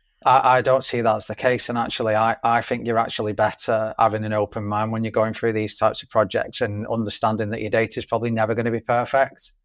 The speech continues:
Trying to get perfect data, uh, is kind of the utopia of what almost companies are trying to do. But actually, when you go through a Power B I project, what it does, it highlights where the data's wrong.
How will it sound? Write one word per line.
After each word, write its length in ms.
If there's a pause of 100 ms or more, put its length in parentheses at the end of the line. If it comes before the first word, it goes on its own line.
(560)
Trying 180
to 80
get 220
perfect 400
data, 680
uh, 320
is 320
kind 240
of 80
the 100
utopia 640
of 140
what 140
almost 340
companies 420
are 60
trying 200
to 100
do. 360 (640)
But 200
actually, 320
when 200
you 80
go 140
through 160
a 60
Power 240
B 100
I 160
project, 420
what 140
it 140
does, 280
it 60
highlights 580
where 120
the 100
data's 400
wrong. 340